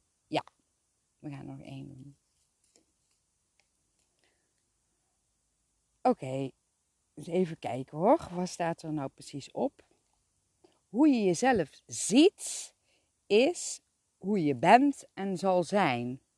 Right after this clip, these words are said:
Dat is een, dat is een, dat is een ingewikkelde zin. Mijn puntenhoofd krijgt meteen een soort van error. En die zegt van, "Nou, wat is dat dan voor een stom briefje als laatste?"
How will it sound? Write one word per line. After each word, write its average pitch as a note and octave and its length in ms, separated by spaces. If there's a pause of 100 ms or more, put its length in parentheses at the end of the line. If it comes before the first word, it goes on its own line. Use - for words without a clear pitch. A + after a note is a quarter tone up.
(120)
Dat - 180
is C3+ 200
een, D3 240 (120)
dat E3 140
is G3+ 60
een, F#3+ 200
dat B3 140
is B3 100
een G#3+ 140
ingewikkelde F#3 760
zin. G#3 340 (460)
Mijn E3+ 180
puntenhoofd G#3 500
krijgt F#3 280
meteen A#3 420
een G#3+ 100
soort G3 280
van - 260
error. D3 640 (520)
En E3 120
die D#3 100
zegt D#3+ 260
van, D3 240 (240)
"Nou, D#3+ 360
wat F3+ 160
is G3 140
dat A#3 160
dan E3+ 200
voor C#3 200
een C#3 60
stom G3 560
briefje F#3+ 540
als C#3 320
laatste?" C3+ 640